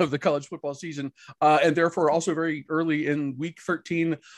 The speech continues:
of the Carla and Crappy Show. You guys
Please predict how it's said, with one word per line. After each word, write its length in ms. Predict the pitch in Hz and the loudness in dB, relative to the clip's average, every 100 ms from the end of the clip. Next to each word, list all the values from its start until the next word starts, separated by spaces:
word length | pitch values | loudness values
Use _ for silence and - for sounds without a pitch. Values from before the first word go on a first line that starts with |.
| - - | -6 2
of 160 | 196 | 2
the 80 | - | 2
Carla 440 | - - 202 202 196 | -4 2 2 4 2
and 180 | 165 | 2
Crappy 320 | - 208 202 180 | 0 -2 -2 -4
Show. 260 | - 180 | -4 -2
You 260 | 151 170 247 | 0 -2 0
guys 760 | 208 143 151 247 269 - - | 0 2 2 0 -6 -12 -16